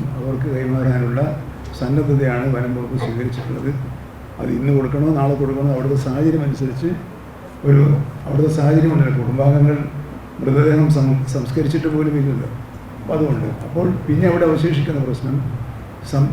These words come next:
വീട്ടുകാർക്ക് ഇതുവരെ അവരുടെ ആചാരങ്ങളും അനുഷ്ഠാനങ്ങളും നിർമ്മിക്ക-, നിർവഹിക്കാനുള്ള അനുവാദം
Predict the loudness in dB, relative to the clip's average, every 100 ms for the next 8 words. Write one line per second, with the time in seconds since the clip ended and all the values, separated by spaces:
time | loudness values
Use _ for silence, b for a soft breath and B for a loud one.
0 | 6 6 4 4 4 4 2 -2 -2 0
1 | 2 4 6 6 2 -2 -2 2 2 4
2 | 2 0 -4 -10 -14 -14 -8 -2 2 4
3 | 4 4 2 2 2 0 0 0 2 0
4 | 2 0 0 0 -2 -2 0 2 0 -2
5 | -2 -2 -4 -6 -10 -14 -16 -16 -16 -16
6 | -14 -2 4 6 6 4 4